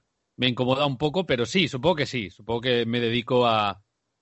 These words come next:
a comunicar cosas y, de hecho, creo que eso es lo que hacen los periodistas, ¿no? Yo no veo tanta diferencia entre un periodista y un youtuber. Esencialmente lo que haces, pues, es interpretar la vida a través de tus ojos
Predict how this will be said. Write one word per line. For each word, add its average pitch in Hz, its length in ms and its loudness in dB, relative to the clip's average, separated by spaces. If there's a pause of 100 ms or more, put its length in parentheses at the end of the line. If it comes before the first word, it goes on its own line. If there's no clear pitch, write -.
a 113 100 0
comunicar 123 460 -2
cosas 165 280 0
y, 139 60 0
de 117 120 -2
hecho, 135 380 -2
creo 123 200 -4
que 131 80 -6
eso 131 160 -4
es 117 100 -6
lo 120 140 -4
que 117 80 -2
hacen 110 260 -4
los 104 320 -2
periodistas, 104 480 -6
¿no? 113 80 -4
Yo 110 140 -2
no 110 80 -2
veo 110 100 0
tanta 107 240 -2
diferencia 104 440 -2
entre 104 200 -6
un 98 120 -6
periodista 101 540 -4 (440)
y 117 140 0
un 120 100 0
youtuber. 135 580 6 (440)
Esencialmente 120 760 0
lo 101 80 -6
que 104 80 -6
haces, 110 220 -6
pues, 98 180 -8
es 101 140 -6
interpretar 104 680 -2
la 104 140 0
vida 107 260 -2
a 107 60 -2
través 107 220 -4
de 110 100 -4
tus 104 220 -8
ojos 139 320 -2